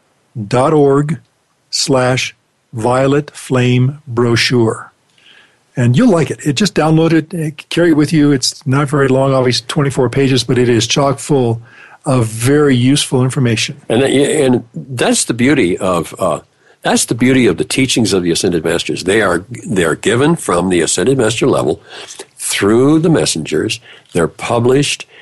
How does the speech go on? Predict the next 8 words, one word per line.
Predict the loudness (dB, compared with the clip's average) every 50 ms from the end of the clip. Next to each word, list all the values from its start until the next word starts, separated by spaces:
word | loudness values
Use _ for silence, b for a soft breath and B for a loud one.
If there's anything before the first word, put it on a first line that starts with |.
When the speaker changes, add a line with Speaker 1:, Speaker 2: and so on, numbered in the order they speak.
| B B B B -4
Speaker 2:
and | -2 0 2 0 0 0
for | 0 0 2
the | 2 2
most | 2 2 2 2 2 0 -2 -4
part, | -4 -2 0 0 -2 0
they | 2 2 2 2
are | 2 0 -2 -4
given | -6 -10 -4 0 0 0 2 2 0 0 0